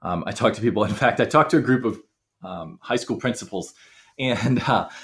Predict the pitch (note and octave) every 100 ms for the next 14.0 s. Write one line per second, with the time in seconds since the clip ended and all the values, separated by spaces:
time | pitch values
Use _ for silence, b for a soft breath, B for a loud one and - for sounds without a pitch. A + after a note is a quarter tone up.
0 | B - C#3+ D3 C3+ C#3+ D3+ D#3 C3+ -
1 | C#3+ A#2+ G#2 B2 A#2+ C3 - G#2+ G#2+ F#2+
2 | F2+ A2 A2 F#2+ E2+ D#2 - - - -
3 | F#2 A2+ B2+ C3 - A2 G#2 F#2+ - F2+
4 | - F2+ F#2+ E2 - G#2 F#2 F2+ F#2 D#2+
5 | D#2 - D#2+ - D#2+ _ b b b A2+
6 | C3+ C3 B2+ B2 C#3 D3 C#3 - A#2 G#2
7 | F#2+ - - A2+ A2 F#2+ F#2 E2+ E2 -
8 | _ _ C3+ C3 A#2+ A2 A2+ - G#2+ F#2
9 | B2 A#2 A2 G2+ G2 A2+ A#2 D#3 B2+ -
10 | F#2+ F#2 C#2 C#2+ F3 - - - - D#3+
11 | C#4 - D3+ B B E3 E3 E3 - -
12 | D#3 F3 D3+ C#3+ D3 B2 B2+ B2 D#3 C3+
13 | A#2 G2+ G#2+ G2+ - F2+ A2 G#2+ F#2